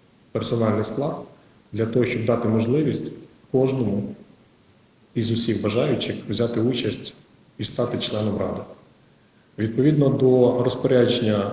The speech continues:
начальника обласної військової адміністрації, кількісний склад Ради не може становити більше, ніж шістдесят осіб. Тобто ми збільшили, е, рівно для того, щоб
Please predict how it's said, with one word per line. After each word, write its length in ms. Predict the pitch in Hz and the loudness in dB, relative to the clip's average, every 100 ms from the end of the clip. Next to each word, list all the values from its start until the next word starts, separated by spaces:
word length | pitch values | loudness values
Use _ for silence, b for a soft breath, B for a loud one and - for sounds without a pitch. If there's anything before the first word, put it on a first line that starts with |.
| - | -2
начальника 500 | 110 - 110 107 104 | -2 0 0 0 -2
обласної 460 | 104 110 - 107 101 | -2 -2 0 0 0
військової 360 | 104 107 101 | -2 -2 -2
адміністрації, 800 | 104 107 107 151 170 - 110 110 - - _ _ - | 0 -2 -2 -2 -2 -2 -4 -4 -8 -16 _ _ -2
кількісний 440 | 135 123 - 117 | 0 0 -2 -2
склад 360 | 113 - 139 - | -4 -2 0 2
Ради 300 | 127 156 165 - 117 | 2 2 0 -2 0
не 160 | 123 | 2
може 320 | 127 127 113 | 2 2 0
становити 500 | - 117 107 107 107 | -2 -2 0 0 -2
більше, 380 | 101 143 - 104 - | -4 -4 -4 -6 -2
ніж 360 | 120 127 - | 0 0 -4
шістдесят 680 | - - 107 101 95 120 - | -10 -4 -4 -2 -2 -4 -4
осіб. 240 | 95 82 - - - - - _ _ _ _ _ _ _ _ _ _ _ - | -6 -6 -12 -18 -20 -20 -20 _ _ _ _ _ _ _ _ _ _ _ -14
Тобто 200 | 104 120 | -4 0
ми 120 | 131 | 2
збільшили, 600 | 110 185 208 - 110 107 | 4 4 4 -2 -2 0
е, 160 | 98 98 104 101 101 | -2 -4 -6 -6 -4
рівно 280 | 110 123 110 | 0 0 0
для 120 | 113 | -2
того, 260 | 113 160 156 | -2 0 0
щоб 240 | - 104 | -2 -6